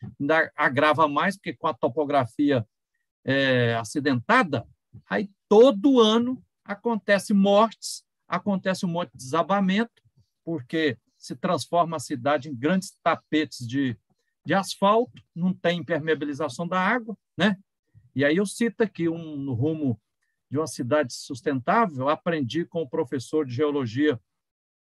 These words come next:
quando eu fazia filosofia na Federal do Paraná, o, o reitor na época, de oitenta e cinco, oitenta e nove, ele defendia e falou, olha,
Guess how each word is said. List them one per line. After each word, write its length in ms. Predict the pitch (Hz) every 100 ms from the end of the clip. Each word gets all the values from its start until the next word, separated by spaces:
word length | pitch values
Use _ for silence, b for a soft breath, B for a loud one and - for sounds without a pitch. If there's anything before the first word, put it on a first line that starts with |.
| _ _ _
quando 200 | - 160
eu 60 | 165
fazia 280 | 175 139 156
filosofia 640 | - 247 220 156 135 170
na 140 | 175 151
Federal 380 | 165 147 147 143
do 120 | 127
Paraná, 560 | - 135 120 185 226 120 _ _ _ _ _ _
o, 1080 | - 127 117 113 123 117 104 - 117 107 - -
o 60 |
reitor 400 | 143 135 - 160
na 160 | 156 123
época, 460 | 156 202 _ 123 110
de 240 | 127 135
oitenta 360 | 131 123 151 139
e 60 |
cinco, 400 | 110 - 143 -
oitenta 320 | 127 131 113
e 60 | 120
nove, 280 | 156 220 123
ele 140 | 147 151
defendia 400 | 143 120 131 143
e 20 |
falou, 160 | 165 180
olha, 240 | 147 104